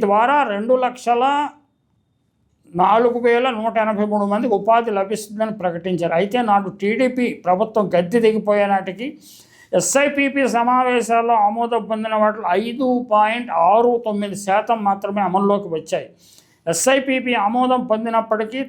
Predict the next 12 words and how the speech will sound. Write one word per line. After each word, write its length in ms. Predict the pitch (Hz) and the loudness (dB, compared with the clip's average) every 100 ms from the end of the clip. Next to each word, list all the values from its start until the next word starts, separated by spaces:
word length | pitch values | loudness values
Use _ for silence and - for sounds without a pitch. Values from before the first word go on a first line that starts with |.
| - | -2
తొమ్మిది 420 | 202 214 233 233 | -2 0 0 0
వేల 320 | 220 220 254 277 208 | 2 2 2 2 2
ఆరు 120 | 214 | 2
వందల 280 | 214 214 202 | 0 -2 -2
ఎనభై 320 | 196 196 190 190 | -4 -2 -2 -2
కోట్ల 260 | 208 214 208 | -2 -2 -2
విలువైన 380 | 196 208 214 202 | 0 2 2 2
ఒప్పందాలు 640 | 165 160 214 214 220 208 196 | -2 0 0 2 2 2 -2
మాత్రమే 360 | 190 196 208 220 175 | -4 -8 -8 -4 -2
వాస్తవ 380 | 185 190 214 202 | -2 0 2 2
రూపంలోకి 500 | 185 180 180 185 190 | 0 -2 -2 -4 -2
వచ్చాయి. 420 | 165 165 170 | -4 -2 -4